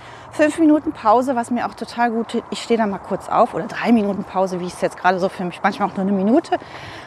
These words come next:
Aber ich gehe richtig weg vom Text. Ich stehe kurz auf, sammle mich. Es tut mir auch für meinen ganzen Hüftbeuger und Knie und vom vielen Sitzen sehr, sehr gut, wenn ich mich dann mal bewege. Und dann setze ich mich wieder dran. Wieder fünfundzwanzig Minuten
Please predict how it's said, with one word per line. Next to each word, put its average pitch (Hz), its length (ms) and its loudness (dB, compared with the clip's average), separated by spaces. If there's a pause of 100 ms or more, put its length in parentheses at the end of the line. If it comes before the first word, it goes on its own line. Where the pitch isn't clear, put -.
Aber 214 100 2
ich - 220 -2
gehe 269 240 2
richtig 254 300 0
weg 240 160 4
vom 170 180 -6
Text. - 340 -12
Ich - 80 -14
stehe - 180 -6
kurz - 300 -10
auf, 285 280 6 (500)
sammle 277 380 6
mich. 302 260 4
Es - 100 -18
tut 220 160 -6
mir 226 180 2
auch 202 60 -4
für 240 160 -6
meinen 208 360 -4
ganzen 226 600 -2 (160)
Hüftbeuger 226 880 2
und 202 220 -4
Knie 277 400 4
und 226 200 2
vom 208 180 -10
vielen 240 260 0
Sitzen 214 320 -4
sehr, 220 140 -2
sehr 214 120 0
gut, 220 220 -4
wenn 202 120 -6
ich 202 120 -8
mich 202 160 -8
dann 196 160 -6
mal 185 180 -4 (580)
bewege. 202 360 2
Und 269 60 6
dann 262 80 4
setze 269 200 2
ich 269 80 -2
mich 262 160 0
wieder 180 240 0
dran. 147 260 -8
Wieder 247 200 2
fünfundzwanzig 269 680 2
Minuten 226 340 -4